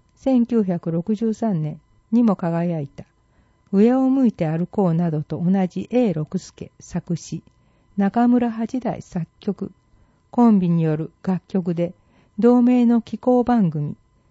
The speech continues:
千九百七十年放送開始の主題歌にもなっています。王将と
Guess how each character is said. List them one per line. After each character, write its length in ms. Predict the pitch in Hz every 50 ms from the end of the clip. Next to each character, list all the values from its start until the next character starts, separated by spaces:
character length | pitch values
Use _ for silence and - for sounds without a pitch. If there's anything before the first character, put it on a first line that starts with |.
| _ _
千 280 | - - 254 247 233
九 180 | 226 - 220 196
百 260 | 180 180 160 - 180
七 360 | 170 180 190 196 214 226 226
十 220 | 214 - 240 220 175
年 200 | 151 143 135 143
放 280 | - - 196 196 196
送 220 | 190 - 202 190 185
開 280 | - - 185 180 180
始 240 | 180 - - - - 165 _ _ _ _ _ _ _ _ -
の 100 | 233 226
主 180 | - - 220
題 200 | 214 285 302 285
歌 160 | 233 - 214 214
に 100 | 226 247
も 140 | 240 190
な 140 | 175 165 165
っ 40 | 165
て 160 | - - -
い 140 | 143 139 139
ま 160 | 127 131 139
す。 300 | - - - - - _ _ _ _ _ _ _ _ _ _ _ _
王 260 | - 233 240 247 254 262
将 280 | - - 247 247 240
と 320 | 240 - - 226 220 -